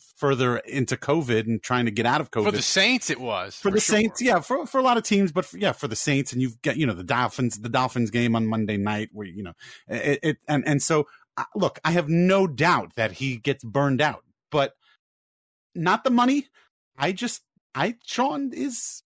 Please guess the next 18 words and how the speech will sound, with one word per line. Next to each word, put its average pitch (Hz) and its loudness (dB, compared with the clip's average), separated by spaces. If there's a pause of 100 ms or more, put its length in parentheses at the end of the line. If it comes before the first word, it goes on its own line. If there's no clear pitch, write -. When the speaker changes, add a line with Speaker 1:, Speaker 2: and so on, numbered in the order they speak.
(160)
Speaker 1:
Sean 269 2
is 277 4
Sean. - 0
Sean 147 2
is 131 0
a 123 4
Speaker 2:
<laughs> - -8
Speaker 1:
competitive 185 -2
guy. 180 4 (260)
He's, 123 0
uh, 120 2 (240)
I 160 2
just 233 -2
don't, 233 2
I 202 4
don't 254 4
see 240 0
him, 202 4